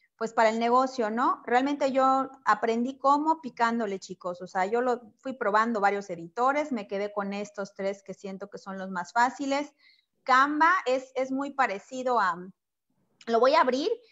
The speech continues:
es muy, muy parecido al que vio, al que vio, al que nos mostró Laura.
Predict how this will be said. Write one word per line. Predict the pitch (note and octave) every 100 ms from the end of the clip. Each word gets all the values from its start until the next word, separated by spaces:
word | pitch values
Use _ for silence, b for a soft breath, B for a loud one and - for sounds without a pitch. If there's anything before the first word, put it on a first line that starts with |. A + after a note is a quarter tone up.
| b -
es | C#4 C#4+
muy, | D4+ F4+ G4
muy | E4 D#4+
parecido | D4+ A#3 G#3 - C4
al | B3+
que | B3+ G3
vio, | G#3 A3 A3+ A3+ A3+ G3+
al | G3+
que | G#3 G3
vio, | G#3 G#3+ G#3+
al | G#3 G3
que |
nos | G3+
mostró | G#3 G#3 - A#3
Laura. | C4+ C4+ A#3 -